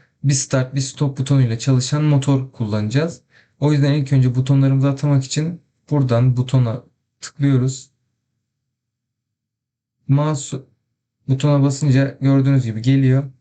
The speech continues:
Ekrana tıklayıp sol kliği bırakmadan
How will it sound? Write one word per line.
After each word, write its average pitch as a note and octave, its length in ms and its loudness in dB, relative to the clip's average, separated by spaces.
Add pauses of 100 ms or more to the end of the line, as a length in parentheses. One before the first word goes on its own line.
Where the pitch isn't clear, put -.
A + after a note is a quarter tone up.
Ekrana D3 400 -2
tıklayıp D3+ 520 -4 (500)
sol D#3+ 360 -4
kliği B2+ 280 2
bırakmadan C#3+ 600 0